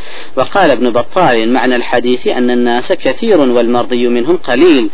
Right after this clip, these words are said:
وقال النووي: "المرضي الأحوال من الناس الكامل الأوصاف قليل." هەرچی قسەکەیان لەوەیە کە ئینسانی زۆر ڕێک و پێک نمونەیان زۆر کەمە لە خەڵکدا. لەبەرەوەی ئینسانی بەڕێزیش پێویستە ئاڵتون بێنێ،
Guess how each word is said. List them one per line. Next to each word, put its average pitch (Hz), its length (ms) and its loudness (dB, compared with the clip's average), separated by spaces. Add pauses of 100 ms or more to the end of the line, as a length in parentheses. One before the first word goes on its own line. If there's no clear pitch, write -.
(340)
وقال 156 360 0
النووي: 131 680 4
"المرضي 127 640 0
الأحوال 123 580 0
من 120 100 0
الناس 120 400 -2
الكامل 123 680 0
الأوصاف 113 540 -2
قليل." 127 540 0 (500)
هەرچی 190 240 -2
قسەکەیان 123 500 0
لەوەیە 123 480 2
کە - 160 -4
ئینسانی 123 680 0
زۆر 123 340 0
ڕێک 120 260 0
و 123 80 -2
پێک 175 340 0 (240)
نمونەیان 127 640 0
زۆر 143 200 2
کەمە 120 260 -4
لە 113 80 -4
خەڵکدا. 110 460 -2 (540)
لەبەرەوەی 131 440 2
ئینسانی 123 420 -2
بەڕێزیش 123 420 0
پێویستە 120 520 -2
ئاڵتون 120 460 2
بێنێ، 110 260 0